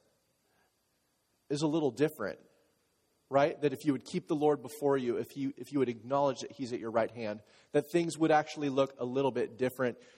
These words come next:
Your heart would be glad. Underneath it all, your soul would rejoice, not that empty, forever empty, and that your body would rest secure. But instead of being present to God,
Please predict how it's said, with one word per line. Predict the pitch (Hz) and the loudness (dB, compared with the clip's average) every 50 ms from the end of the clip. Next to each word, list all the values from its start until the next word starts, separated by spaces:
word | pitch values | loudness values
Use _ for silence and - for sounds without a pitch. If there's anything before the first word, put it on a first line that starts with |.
| _ _ | _ _
Your | 127 120 147 156 147 139 131 - - - - - - - - - | -2 2 4 4 4 4 0 -2 -8 -18 -20 -20 -20 -20 -4 0
heart | - 151 143 - | 2 2 2 0
would | 131 135 127 | -2 -4 -4
be | - 127 110 | -2 -6 -6
glad. | - 117 120 120 123 120 110 104 98 95 90 - - - _ _ _ _ _ _ _ | 0 2 4 4 4 4 2 2 0 0 -2 -6 -12 -20 _ _ _ _ _ _ _
Underneath | - 151 160 156 151 147 151 147 - | -2 0 0 2 0 0 -2 -2 0
it | 147 | 2
all, | 135 131 135 123 - - - - | 4 4 4 2 0 -6 -12 -2
your | 127 131 131 127 | 0 2 2 2
soul | 117 - - - - 160 151 147 143 131 123 117 110 | 2 0 -2 0 0 2 2 4 4 2 2 0 0
would | 120 131 120 107 | 0 -2 -2 -2
rejoice, | 110 120 113 104 101 101 113 120 117 113 104 98 107 104 - - 143 | -2 -4 -4 -4 -6 -4 -2 0 2 2 0 -2 -4 -6 -8 -6 -2
not | 135 123 131 120 - | -2 0 0 0 0
that | 123 120 113 - - | -2 -2 -2 -2 -4
empty, | 131 127 120 - - 120 113 | -4 -6 -6 -8 -10 -12 -12
forever | - - 123 110 117 123 120 107 113 104 - | -10 -8 -8 -6 -4 -4 -4 -4 -4 -4 -4
empty, | 120 120 120 - - 113 101 95 101 98 98 _ _ _ _ _ _ _ _ _ _ _ _ _ _ _ _ _ _ - | -6 -8 -10 -10 -12 -14 -14 -14 -14 -16 _ _ _ _ _ _ _ _ _ _ _ _ _ _ _ _ _ _ _ -12
and | 127 123 | -8 -6
that | 127 - | -6 -6
your | 120 117 | -6 -6
body | 98 - 120 117 139 143 131 120 | -4 -4 -4 -4 -4 -8 -8 -8
would | 110 104 101 | -8 -6 -2
rest | 107 117 110 - - - - | 0 0 0 0 -4 -8 -8
secure. | 101 - - - 175 151 110 104 101 104 - _ _ _ _ _ _ _ _ _ _ _ _ _ _ _ _ _ _ _ _ _ _ _ _ _ _ _ _ _ _ _ _ _ _ _ _ _ _ _ | -10 -12 -14 -12 -10 -10 -10 -10 -14 -18 -20 _ _ _ _ _ _ _ _ _ _ _ _ _ _ _ _ _ _ _ _ _ _ _ _ _ _ _ _ _ _ _ _ _ _ _ _ _ _ _
But | 123 123 156 160 | 0 2 4 4
instead | 156 156 156 - - - - 254 247 165 127 120 123 139 139 - - | 2 0 -2 -4 -4 0 2 4 4 4 4 2 0 -2 -6 -6 -2
of | - 135 120 113 | -2 -2 0 2
being | 147 143 139 131 127 | 2 2 2 0 -4
present | 117 - 131 120 120 120 110 - | -2 0 0 0 0 -2 -8 -10
to | - 107 | -8 -6
God, | 107 104 98 107 120 135 | -4 0 0 2 0 0